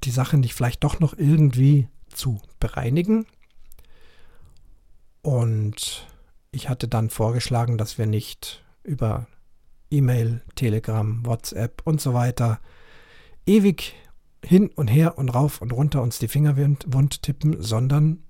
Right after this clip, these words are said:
wir sind ja jetzt in Corona-Zeiten gewohnt, Videokonferenzen zu machen, kennen uns mittlerweile alle mit diesen Techniken aus und da war schnell, äh,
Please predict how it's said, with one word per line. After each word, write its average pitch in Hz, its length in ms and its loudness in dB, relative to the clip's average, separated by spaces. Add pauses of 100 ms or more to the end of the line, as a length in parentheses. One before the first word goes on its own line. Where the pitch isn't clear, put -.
wir 104 160 -4
sind 110 260 -4
ja 110 120 0
jetzt 110 280 -6
in 107 120 -4
Corona-Zeiten 123 800 -2
gewohnt, 113 460 0
Videokonferenzen 143 1000 0
zu - 120 -4
machen, 147 380 2 (680)
kennen 151 300 6
uns 135 200 0
mittlerweile 131 520 0
alle 139 200 2
mit 139 200 4
diesen 123 240 4
Techniken - 500 -4
aus 220 380 0 (260)
und 135 340 -2
da 123 300 -2 (180)
war 135 640 -4
schnell, 135 420 0
äh, 123 280 -2